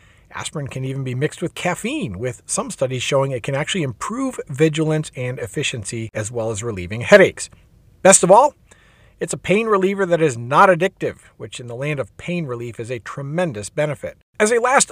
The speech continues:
oddity of the aspirin tablet, you can open a bottle of aspirin from your medicine cabinet and take a sniff. If you smell vinegar, that's not accidental based on what you now know. It's the acetic acid separating from the salicylic acid.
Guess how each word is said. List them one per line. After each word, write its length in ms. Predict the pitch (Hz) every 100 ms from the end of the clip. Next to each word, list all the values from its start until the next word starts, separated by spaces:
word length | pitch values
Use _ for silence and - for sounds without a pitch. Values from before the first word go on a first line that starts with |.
| -
oddity 360 | 175 196 160 151
of 60 |
the 140 | 139 139
aspirin 380 | 143 - 127
tablet, 420 | 107 - 95 110 165
you 120 | 180
can 200 | 233 247 -
open 280 | 214 330
a 40 | 285
bottle 320 | 147 143 165
of 140 | 156 -
aspirin 440 | 120 123 - 120
from 180 | - 139
your 100 | 131
medicine 380 | 127 131 - 120
cabinet 380 | 107 110 135
and 80 | 113
take 160 | 110 107
a 40 |
sniff. 460 | - 220 202 - - _ _ _ _
If 100 | -
you 80 | 202
smell 360 | - - 254 262
vinegar, 500 | 175 202 123 123 120 _ _ - _ -
that's 160 | -
not 220 | 339 320 285
accidental 640 | 262 - 165 196 180 104
based 280 | 92 139 -
on 120 | 147
what 160 | 143 143
you 80 |
now 180 | 131 120
know. 380 | 139 196 120 - _ _ _ -
It's 160 | 151 -
the 100 | 160
acetic 400 | - - 208 175
acid 400 | 196 175 151 127
separating 640 | - 240 - 135 123 123
from 160 | 131
the 80 | 120
salicylic 680 | - - - - 240 208 -
acid. 320 | 110 104 82